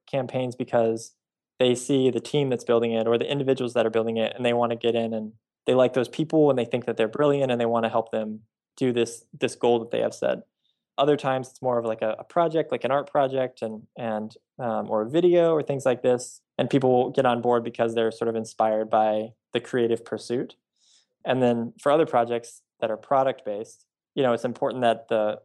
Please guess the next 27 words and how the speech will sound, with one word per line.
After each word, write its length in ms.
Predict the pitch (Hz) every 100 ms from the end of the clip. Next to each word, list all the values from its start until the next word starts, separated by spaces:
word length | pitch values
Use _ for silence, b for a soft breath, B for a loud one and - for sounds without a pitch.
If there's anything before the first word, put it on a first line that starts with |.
| -
all 180 | 131 120
the 80 |
storytelling 600 | 117 135 127 120 117 117
around 240 | 113 110 110
it 60 |
is 120 | 110 -
framed 580 | - 123 113 110 110
to 120 | - 127
really 180 | 117
highlight 400 | 113 117 117 110
the 80 | 110
fact 300 | - 110 110
that 160 | 107 - -
this 180 | 117 117
is, 300 | 113 - - _ _ _ _
it's 160 | - -
not 300 | 139 123 -
for 120 | 120
us. 220 | 113 117
It's 160 | 117 -
not 160 | 123 117
about 240 | 113 110
us. 240 | 107 107
It 80 | -
wasn't 240 | 120 120 123
about 220 | 117 110
us 260 | 110 -